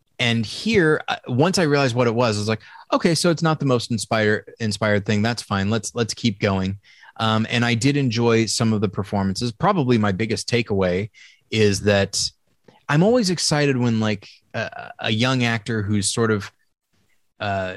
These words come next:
known as, like, a, a, a good-looking guy, uh, or, or, or, or young woman, um, starts to sort of embrace their character side. And I feel like Aaron Taylor Johnson in the last few years has become more of that, between something like Nocturnal Animals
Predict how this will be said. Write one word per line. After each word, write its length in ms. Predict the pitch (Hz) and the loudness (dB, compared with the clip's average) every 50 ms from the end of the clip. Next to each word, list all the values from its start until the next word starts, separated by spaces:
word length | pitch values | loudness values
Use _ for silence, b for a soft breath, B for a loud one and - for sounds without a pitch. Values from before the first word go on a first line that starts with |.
| 87 95 | -10 -6
known 460 | 107 107 110 113 113 117 117 113 113 | -2 0 2 2 2 2 2 2 2
as, 160 | 110 98 98 | 0 0 0
like, 180 | 107 104 98 110 | -2 -2 0 -2
a, 400 | 101 98 - 104 104 101 101 - | -2 -2 -4 -4 -4 -6 -6 -6
a, 60 | - 101 | -6 -8
a 20 | |
good-looking 580 | 98 95 123 120 110 113 117 - 117 107 104 98 | -4 0 0 0 2 0 0 0 0 0 0 0
guy, 720 | 104 101 101 104 101 101 101 101 101 101 98 98 - - | 0 0 0 0 0 0 0 0 0 0 -2 -4 -6 -8
uh, 680 | - 104 101 98 95 95 92 92 90 90 90 87 85 - - - _ _ _ - | -8 -6 -6 -6 -6 -6 -8 -8 -8 -8 -8 -10 -12 -16 -18 -20 _ _ _ -2
or, 160 | 143 160 - | -2 0 2
or, 260 | - 160 156 147 - - | 2 2 2 2 2 2
or, 340 | 131 131 127 120 117 110 - | 2 4 4 4 4 2 2
or 160 | - 113 110 | 2 2 2
young 260 | 107 107 104 101 101 | 2 2 2 2 2
woman, 240 | 101 98 98 98 101 b b b b b b b _ - | 2 2 0 0 -2 b b b b b b b _ -2
um, 440 | 107 104 104 101 101 101 101 101 104 _ _ _ - - _ _ _ _ _ _ _ _ _ _ _ _ _ _ _ _ _ _ _ _ - | 0 0 2 2 2 0 -2 -2 -6 _ _ _ -20 -20 _ _ _ _ _ _ _ _ _ _ _ _ _ _ _ _ _ _ _ _ -6
starts 420 | - - - 175 165 165 147 - | -4 -2 0 0 0 0 0 -2
to 140 | - - 143 | -2 -2 -2
sort 240 | - - 156 143 135 | -2 0 0 0 0
of 80 | 123 | 0
embrace 480 | 127 123 117 107 113 117 120 117 - - | 0 0 0 2 2 2 2 2 2 2
their 160 | - 117 107 | 0 0 0
character 500 | - - 120 113 110 104 98 - 101 90 | 0 0 2 2 2 2 2 0 -4 -4
side. 320 | - - - 92 87 87 92 | -2 -2 -2 0 0 0 -2
And 100 | 101 113 | -2 -2
I 100 | 120 117 | -2 0
feel 160 | - 208 214 | 2 2 4
like 140 | 196 156 - | 4 2 0
Aaron 280 | 139 139 147 139 127 | 0 0 2 2 2
Taylor 260 | - 131 123 120 110 | 2 2 4 4 2
Johnson 480 | 104 98 110 104 104 101 98 - 101 101 | 2 2 0 0 0 0 0 -2 -2 -2
in 80 | 95 98 | -2 0
the 60 | 98 | 0
last 340 | 101 104 110 110 - - - | 0 0 0 -2 -4 -4 -4
few 160 | - 110 101 | -2 0 0
years 460 | 98 98 98 95 92 92 87 - B B B B B B B | 2 2 0 0 0 -2 -4 -6 B B B B B B B
has 220 | - 131 131 127 | -4 -2 -2 0
become 400 | 110 127 127 104 - - 131 123 | 0 0 -2 -2 -2 -2 -2 0
more 300 | 117 110 110 110 110 104 | 0 0 0 0 0 0
of 120 | 98 90 87 | 0 0 -2
that, 220 | 87 80 78 80 | -4 -4 -4 -4
between 400 | 98 104 - - 139 143 143 139 | -4 -4 -2 -2 0 0 0 -2
something 360 | - - 135 120 117 117 110 | -2 -4 -4 -4 -4 -4 -4
like 200 | 101 101 98 - - | -4 -4 -4 -4 -4
Nocturnal 520 | 104 98 98 - - 117 110 107 101 98 | -6 -6 -6 -6 -4 -2 0 0 0 0
Animals 460 | 98 98 98 95 95 95 95 - - | 0 0 0 -2 -2 -2 -4 -6 -10